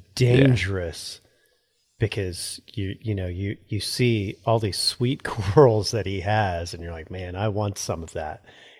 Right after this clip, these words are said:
Speaker 2: And then you start screwing with your tank so that you could dial it in, and then it's just game over. That's, that's what happens to me, is I'll be like, "You know what?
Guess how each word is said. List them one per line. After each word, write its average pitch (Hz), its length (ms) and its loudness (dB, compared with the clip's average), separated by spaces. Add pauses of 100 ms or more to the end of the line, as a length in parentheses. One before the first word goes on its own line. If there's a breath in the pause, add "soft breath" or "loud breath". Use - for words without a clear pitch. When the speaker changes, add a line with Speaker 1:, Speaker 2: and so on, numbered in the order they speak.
(100)
Speaker 2:
And 90 480 -2
then 104 160 2
you 110 80 2
start 95 420 -2
screwing 123 580 0
with 139 140 0
your 147 120 2
tank 95 440 -6
so - 140 -4
that 90 180 -4
you - 80 -12
could 87 160 -10
dial 113 320 2
it 127 80 4
in, 92 340 -2 (560 loud breath)
and 90 560 -6 (340)
then 120 140 6
it's 92 140 -2
just - 180 -4
game 80 220 -4
over. - 320 -14 (480)
That's, - 260 6
that's 147 240 6
what 127 120 6
happens 107 300 0
to 110 100 -2
me, 98 140 -2
is 87 120 -4
I'll 107 160 2
be 101 160 -2
like, 90 180 -6
"You 135 60 -4
know 156 140 2
what? 165 260 4